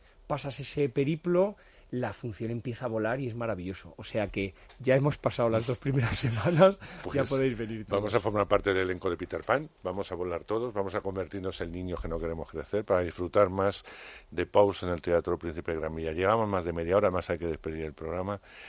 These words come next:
Speaker 2: Edu, como siempre es una, eh, bueno, un placer, eh, contar contigo, poder
Speaker 1: Igualmente.
Speaker 2: hablar,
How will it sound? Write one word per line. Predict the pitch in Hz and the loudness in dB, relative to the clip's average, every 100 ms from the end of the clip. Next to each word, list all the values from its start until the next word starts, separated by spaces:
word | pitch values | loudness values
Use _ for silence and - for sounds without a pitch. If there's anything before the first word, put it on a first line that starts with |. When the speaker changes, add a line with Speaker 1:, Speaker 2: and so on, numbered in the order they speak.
| - - | -20 0
Speaker 2:
Edu, | 101 107 | 4 4
como | 104 101 | 2 0
siempre | 113 107 127 | 0 2 2
es | - | 2
una, | 127 117 107 98 92 - - - | -2 0 2 2 0 -6 -14 -10
eh, | 90 87 87 - - - - - | -8 -6 -6 -10 -14 -16 -16 -14
bueno, | 95 95 90 - - - | -10 -8 -8 -10 -16 -14
un | 95 98 | -14 0
placer, | 104 95 95 - - | 2 4 2 0 -8
eh, | 82 80 80 80 | -8 -6 -8 -12
contar | - 80 85 | -12 -8 -6
contigo, | 92 85 107 110 | -6 -6 -6 -6
poder | 104 85 104 | -6 -2 -2
Speaker 1:
Igualmente. | 98 87 | 0 2
Speaker 2:
hablar, | 101 | 2